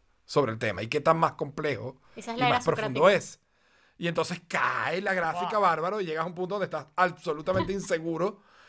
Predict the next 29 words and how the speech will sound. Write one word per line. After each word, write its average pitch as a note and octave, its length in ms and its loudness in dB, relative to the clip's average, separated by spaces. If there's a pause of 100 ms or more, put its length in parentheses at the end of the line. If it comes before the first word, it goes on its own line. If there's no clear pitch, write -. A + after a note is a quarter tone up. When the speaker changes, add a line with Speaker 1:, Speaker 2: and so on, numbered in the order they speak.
(120)
Speaker 1:
y D#3 120 -4
dices, E3+ 300 0
"Verga, E3 600 4
o C#3 40 -6
sea, D3+ 200 -2
¿cómo E3 220 -6
se E3+ 180 -4
me F3+ 60 -2
ocurrió D#3+ 420 -2
a D#3+ 40 4
mí G3+ 360 0
haber D3+ 240 2
tenido E3+ 240 -2
ese F3 100 -6
nivel D3+ 240 -2
de E3 60 -8
seguridad D3 360 -2
que E3 80 -4
tenía C3+ 300 0
antes E3 220 -2
sobre A#2+ 300 0
esto, G3+ 280 -6 (220)
de C#3 80 2
lo C3+ 80 2
que A2+ 60 0
no A#2+ 100 0
tengo D3 220 0
ni A2+ 220 -2
idea?". G2+ 360 0